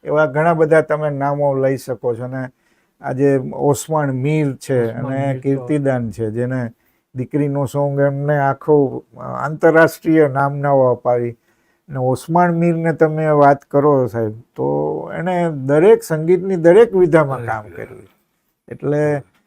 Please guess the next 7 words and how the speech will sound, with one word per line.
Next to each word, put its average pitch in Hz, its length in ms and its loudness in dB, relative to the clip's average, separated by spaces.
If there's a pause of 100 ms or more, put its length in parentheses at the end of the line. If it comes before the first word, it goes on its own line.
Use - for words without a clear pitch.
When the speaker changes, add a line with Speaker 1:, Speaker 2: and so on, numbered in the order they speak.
(240)
Speaker 1:
એ, 202 360 6
એ 214 40 10
ખરું. 196 420 8
પણ 175 420 0 (600)
આમ 208 220 0
overall 247 480 10
તમને, 254 560 4